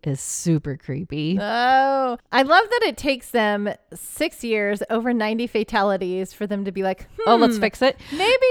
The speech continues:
Speaker 2: we should do something
Speaker 1: Right?
Speaker 2: about this.
Speaker 1: So, no, it's crazy is that in the nineteen eighties, they even updated it and still didn't do much.
Speaker 2: Oh, what?
Speaker 1: Yeah. So this is just a spooky, creepy,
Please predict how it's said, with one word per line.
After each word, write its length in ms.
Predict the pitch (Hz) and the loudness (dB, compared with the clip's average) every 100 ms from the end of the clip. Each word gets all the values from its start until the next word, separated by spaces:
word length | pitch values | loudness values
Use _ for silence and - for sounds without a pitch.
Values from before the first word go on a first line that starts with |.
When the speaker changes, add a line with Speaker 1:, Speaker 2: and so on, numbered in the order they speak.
| 415 | 2
Speaker 2:
we 220 | 330 349 | 2 0
should 280 | - 330 220 | 0 -4 -2
do 200 | 254 254 | 0 0
something 180 | 202 226 | 6 6
Speaker 1:
Right? 360 | 214 254 302 | 8 6 4
Speaker 2:
about 480 | 214 196 196 196 - | 0 2 4 2 -2
this. 340 | 180 156 143 170 | -4 -2 -4 -4
Speaker 1:
So, 180 | - 285 | 6 8
no, 260 | 262 330 330 | 8 8 6
it's 300 | 208 220 - | 4 2 0
crazy 500 | - 226 240 285 320 | -2 0 0 0 2
is 220 | - 220 | 2 2
that 180 | 196 196 - | 2 2 4
in 80 | 208 | 2
the 100 | 202 | 2
nineteen 600 | 202 220 214 - 214 185 180 | 2 0 -4 -4 -4 -2 0
eighties, 480 | 208 254 196 160 | 2 2 0 0
they 100 | 160 | -2
even 380 | 165 151 170 160 | -6 -4 -4 -4
updated 300 | - 160 160 147 | -4 -4 -4 -2
it 40 | 147 | -2
and 100 | 160 | -2
still 280 | - - 170 | -4 -4 -2
didn't 220 | 165 147 | 0 -2
do 140 | 151 147 | -2 -4
much. 380 | 120 - - - _ _ - 190 | -4 -8 -12 -14 _ _ -20 -14
Speaker 2:
Oh, 260 | 247 320 226 | -8 -8 -8
what? 360 | 254 339 480 539 | -10 -8 -4 0
Speaker 1:
Yeah. 320 | 170 156 120 | 0 0 -2
So 180 | 156 - | -6 -6
this 240 | 180 220 294 | -6 -6 -6
is 140 | 302 | -4
just 200 | 269 - | -4 -4
a 120 | 240 | -6
spooky, 480 | 185 - 233 220 208 | -6 -6 -8 -8 -10
creepy, 580 | - 208 190 196 190 | -6 -6 -4 -4 -4